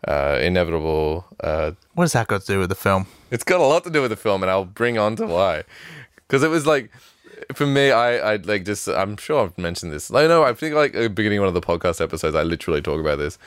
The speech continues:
Speaker 1: And it's just, I have this, like, weird stigma to the sounds of food being eaten.
Speaker 2: Yeah.
Speaker 1: Or dr-, or, or thing being drunk. Oh, you don't, don't do this to me, <laughs> asshole. I gotta listen to this in H D.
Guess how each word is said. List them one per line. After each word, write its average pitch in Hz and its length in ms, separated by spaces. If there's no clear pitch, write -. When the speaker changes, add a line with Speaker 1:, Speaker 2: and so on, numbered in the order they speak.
Speaker 1:
And 90 280
it's 90 180
just, 95 220
I 85 180
have 90 100
this, 90 180
like, 80 220
weird 82 640
stigma 85 360
to 80 180
the 78 120
sounds 78 500
of 76 320
food 107 400
being 101 240
eaten. 104 420
Speaker 2:
Yeah. 113 260
Speaker 1:
Or 90 120
dr-, 87 240
or, 90 200
or 90 180
thing 92 240
being 92 140
drunk. 101 240
Oh, 95 120
you 92 260
don't, 92 380
don't 110 200
do 92 120
this 73 240
to - 60
me, 80 120
<laughs> - 320
asshole. 90 600
I 135 100
gotta 160 120
listen 185 300
to 165 100
this 139 480
in 190 200
H 139 380
D. 156 360